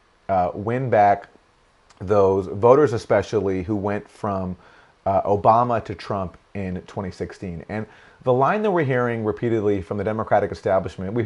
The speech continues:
heard it both in twenty sixteen and now in twenty twenty, is that the working class, uh, is, especially the white working class, that's now Republican. So here, for example, is Rahm Emanuel,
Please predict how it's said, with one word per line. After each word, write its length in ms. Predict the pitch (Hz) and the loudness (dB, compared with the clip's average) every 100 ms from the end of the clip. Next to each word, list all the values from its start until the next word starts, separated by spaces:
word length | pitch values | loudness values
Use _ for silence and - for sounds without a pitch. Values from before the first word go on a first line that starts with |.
| - | -2
heard 140 | 135 151 | 0 2
it 80 | |
both 160 | 135 123 | 2 0
in 80 | 113 | -4
twenty 220 | 127 120 | -8 -6
sixteen 600 | - - - 123 113 95 - - - _ - | -6 -8 -6 -4 -4 -6 -14 -20 -20 _ -6
and 240 | 104 131 | -2 0
now 180 | 135 123 | 0 0
in 60 | 110 | 0
twenty 260 | 127 107 | -4 -4
twenty, 460 | 92 113 101 92 92 - | -4 -4 -4 -4 -6 -2
is 240 | 107 101 | -2 0
that 400 | 107 104 98 101 | 4 4 4 0
the 220 | 110 104 | -4 -4
working 420 | 92 165 180 180 | 2 2 2 -4
class, 640 | - 113 98 82 80 - - _ - | -2 2 2 0 -8 -16 -20 _ -2
uh, 300 | 95 92 90 - | 0 0 -2 -4
is, 560 | 117 107 104 101 95 - - - | 0 4 4 2 -2 -12 -18 -10
especially 340 | - 165 160 | 2 4 6
the 80 | 147 | 6
white 220 | 120 123 | 6 6
working 280 | 110 104 104 | 4 -2 -6
class, 460 | 92 95 92 90 _ _ _ _ | -4 -4 -4 -10 _ _ _ _
that's 240 | 135 139 147 | 0 2 2
now 160 | 123 | 2
Republican. 560 | 110 - 104 92 85 90 | 2 2 0 -2 -6 -4
So 120 | - | -2
here, 180 | 120 190 | 4 4
for 120 | 196 | 4
example, 440 | 131 139 127 131 - | 0 0 4 2 4
is 140 | 107 | 2
Rahm 380 | 95 107 113 110 | 2 2 2 2
Emanuel, 600 | 104 101 101 92 82 82 | 0 -2 -2 -4 -6 -6